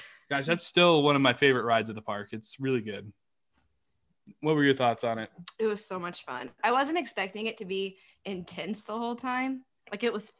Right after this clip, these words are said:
Speaker 2: fast the entire time. There was no floaty moments, but it was really fun.
Speaker 1: Very different style to Gatekeeper.
Speaker 2: Mm, but it was great. The queue was great.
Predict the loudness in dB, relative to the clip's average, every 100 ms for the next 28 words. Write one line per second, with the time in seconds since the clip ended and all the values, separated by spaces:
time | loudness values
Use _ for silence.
0 | -4 0 0 -2 -14 -14 -6 -4 -4 -6
1 | -4 -2 -4 -6 -8 -6 -6 -4 -4 -6
2 | -10 -10 -8 -6 -6 -4 -4 -6 -8 -16
3 | -20 _ _ _ _ _ _ _ 0 0
4 | 0 -6 -6 -8 -8 -10 -8 -12 _ _
5 | _ _ _ _ 0 2 2 0 -6 0
6 | 2 0 -2 -8 -8 -12 -8 -8 -8 _
7 | _ _ _ _ _ -2 -2 -2 2 2
8 | 0 -6 -8 -6 -12 -6 -2 -2 -2 -2
9 | -2 -4